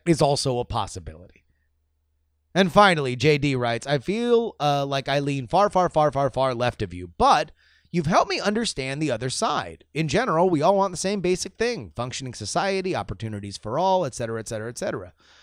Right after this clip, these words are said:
Libertarians seem to be just more hopeful than I am. Thanks for being so damn transparently upbeat and optimistic." Aw, you're gonna make me blush.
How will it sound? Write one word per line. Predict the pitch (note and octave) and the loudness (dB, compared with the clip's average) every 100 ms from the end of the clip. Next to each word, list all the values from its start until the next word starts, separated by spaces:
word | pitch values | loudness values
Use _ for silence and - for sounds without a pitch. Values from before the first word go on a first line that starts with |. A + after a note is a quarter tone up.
| _ | _
Libertarians | F3 G#3+ G#3 C4 B3 E3+ F3+ | 0 0 2 2 2 0 -2
seem | - D#3+ F3 F3+ D#3 | -4 -2 0 -2 -2
to | D#3+ | -4
be | E3+ | -2
just | C3+ - | -2 -4
more | C#3 D3 | 0 -2
hopeful | - G3+ G3+ - B2 | 2 2 2 0 -6
than | B2+ | -2
I | C#3+ C#3+ G2 | -2 -2 -4
am. | E2 _ _ _ _ | -12 _ _ _ _
Thanks | - F#3+ F3+ | -2 -2 0
for | E3 | -2
being | D3+ B2+ | -2 -4
so | A2 - A3 A3+ | -6 0 4 4
damn | D#3 D#3+ D#3+ | 2 -2 -2
transparently | D3+ C3 A2 - D#3 F#3+ F3+ F3+ | -4 -8 -8 -6 -4 -4 -4 -4
upbeat | D3 - A#2 A#2 - - | -4 -4 -8 -10 -14 -12
and | A#2 | -10
optimistic." | G2 - G#2 D2 - - _ - _ _ _ _ | -10 -6 -8 -8 -16 -20 _ -20 _ _ _ _
Aw, | - A2 F2+ E3 G3 - _ _ _ _ _ _ | -4 -2 0 0 0 -4 _ _ _ _ _ _
you're | - | -4
gonna | F3+ | -2
make | A#2+ A#2 G#2+ | 0 -2 -2
me | D#3 | -4
blush. | F#3+ A3+ A#3 A#2 - - - | -2 0 2 0 -2 -12 -20